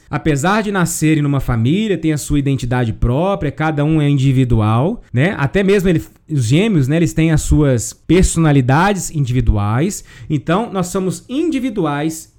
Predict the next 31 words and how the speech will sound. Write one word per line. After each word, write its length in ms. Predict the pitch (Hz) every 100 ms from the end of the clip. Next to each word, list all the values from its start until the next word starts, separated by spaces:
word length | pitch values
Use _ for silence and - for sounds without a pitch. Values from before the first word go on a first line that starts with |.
| -
enquanto 760 | 170 160 151 147 139 165 170 -
bebês 600 | 127 190 143 214 277 -
que 100 | 170
somos, 500 | - 143 101 - - - - - -
mas 260 | 135 151 180
temos 300 | 185 190 180
que 80 | 185
fazer 320 | 185 165 185 185 -
parte 580 | 165 208 196 - 151 -
de 160 | 143
um 100 | 175
todo, 500 | 180 180 202 185 113 - _ _ _ _
que 140 | -
é 40 | 135
a 60 |
segunda 480 | - 160 131 147 147
metáfora, 540 | 170 185 160 156 127 104
pedras 400 | 139 147 156 120
vivas 240 | 180 202
que 100 | 190
fazem 340 | 175 165 160
parte 400 | 156 156 180 185
de 100 | 151
uma 120 | 175 185
igreja, 460 | 131 147 180 180
de 80 | 170
uma 140 | 180
construção 680 | 175 208 190 208 175 - 156
que 80 | 156
está 180 | - 170
sendo 360 | - 147 139